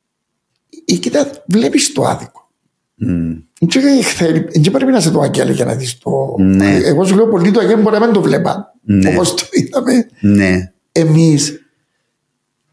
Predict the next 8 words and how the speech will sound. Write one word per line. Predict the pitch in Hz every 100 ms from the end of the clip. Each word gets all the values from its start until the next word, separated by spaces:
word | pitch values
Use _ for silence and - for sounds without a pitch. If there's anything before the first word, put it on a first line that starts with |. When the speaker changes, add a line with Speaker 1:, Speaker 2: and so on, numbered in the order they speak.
| _ _
Speaker 1:
κατά | - 123 117
φάτσα. | - - - - - _ _ _ _ _ _ _ _ _ -
Είναι | 190
ένας | 226 233 226
πολύ | 170 185
καλός | 143 120
άνθρωπος | - - 104
ο, | - -